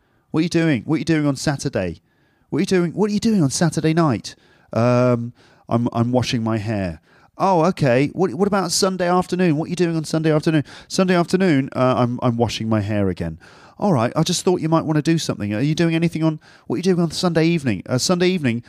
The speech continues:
Yeah, I'm still washing my hair. Don't you get the message? I don't wanna go out with you. And my hair's very dirty." So, uh, present continuous. "What are you doing?" "I'm, you know, I'm, I'm recording a podcast on Friday. Would you like to join me?" For example, okay? Um, we also,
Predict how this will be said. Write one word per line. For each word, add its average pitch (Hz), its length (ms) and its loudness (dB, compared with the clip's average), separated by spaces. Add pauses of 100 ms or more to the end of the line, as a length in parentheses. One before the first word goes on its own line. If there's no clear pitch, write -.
(220)
Yeah, 107 220 2
I'm 110 120 0
still 185 300 0
washing 165 320 2
my 151 160 2
hair. 147 260 4
Don't 156 200 0
you 139 60 0
get 165 240 0
the 147 200 2
message? 139 640 -2 (480)
I - 60 -6
don't 202 160 2
wanna 208 120 2
go 196 140 2
out 202 140 2
with 160 140 -2
you. 139 240 0 (540)
And 160 140 0
my 160 120 2
hair's 170 340 2
very 147 200 2
dirty." 113 520 -2 (760)
So, 135 420 0
uh, 123 240 2
present 147 380 -2
continuous. 127 400 0
"What 156 160 0
are - 20 -6
you 160 60 0
doing?" 147 340 2
"I'm, 110 280 -4
you 113 80 -6
know, 101 180 0
I'm, 98 220 -6
I'm 113 100 -2
recording 120 400 0
a 113 60 -4
podcast 131 580 -2
on 117 100 -2
Friday. 135 480 0
Would 131 160 0
you 131 60 0
like 131 180 0
to 127 80 -8
join 131 360 0
me?" 151 200 0 (380)
For - 140 -6
example, 104 680 -2
okay? 143 380 -2 (580)
Um, 139 360 0
we 196 80 2
also, 175 380 2